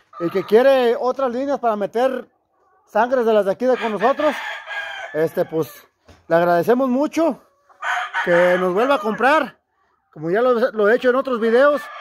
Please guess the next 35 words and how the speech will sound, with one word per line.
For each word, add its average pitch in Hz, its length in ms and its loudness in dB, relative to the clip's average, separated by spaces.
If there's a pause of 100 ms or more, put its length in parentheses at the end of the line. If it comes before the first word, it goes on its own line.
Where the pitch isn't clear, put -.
(560)
los 165 180 -6
animales 190 460 2
van 254 140 -2
a 254 40 0
hablar 240 220 0
solos 269 360 0
por 214 140 -4
ellos 254 180 0
mismos. 285 500 -2 (600)
Uno 202 180 0
a 240 60 4
la 240 60 4
hora 254 120 4
de 247 80 2
venderlos, 220 460 -2
pues, 185 260 -8 (420)
le 160 120 -4
vende 220 180 0
los 220 100 -2
animales 202 560 2
y, 170 300 -4 (400)
y 160 80 -4
la 165 140 -2
sangre, 240 480 2
pero 180 360 0 (960)
bendito 170 300 -6
sea 233 140 4
Dios 240 160 2
que 226 60 -2
los 202 100 0
animales 208 360 -2
están 226 220 -6
dando 254 240 -2
resultados 233 720 0 (800)
y, 196 800 4